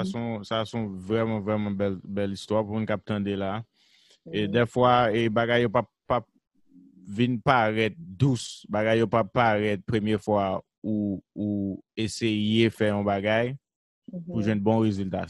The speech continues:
Dèfwa, fò w fè l multiple times. Fò w fè l yo plis ke yon fwa pou kapab jwenn rezilta. Ou bezwen an, so. Kounye a,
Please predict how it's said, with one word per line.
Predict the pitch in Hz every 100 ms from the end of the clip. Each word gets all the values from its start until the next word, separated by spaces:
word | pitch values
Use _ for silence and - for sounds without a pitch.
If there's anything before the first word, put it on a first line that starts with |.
| -
Dèfwa, | 101 95 95 110 - 117 107
fò | - 113
w | 107
fè | 113
l | 104 95 - _ _ _
multiple | 95 120 131 131 120 -
times. | 135 123 107 98 -
Fò | 110
w | 98
fè | 110
l | 104 98 _ _ _ _ _ _ _ _ _ 113
yo | 107 101
plis | 151 143
ke | 143
yon | 127
fwa | - 156 160 160 - _ _ _ _ _
pou | - 113
kapab | 113 113 95
jwenn | 98 107 104
rezilta. | 92 95 101 98 87 - _ -
Ou | 110
bezwen | 101 92 82 85
an, | - - _ _ _ _ _ _ _
so. | - - 143 135 131 226 208 _ _ _ _ _ _ _ _ _ _ _ -
Kounye | 170 160
a, | 143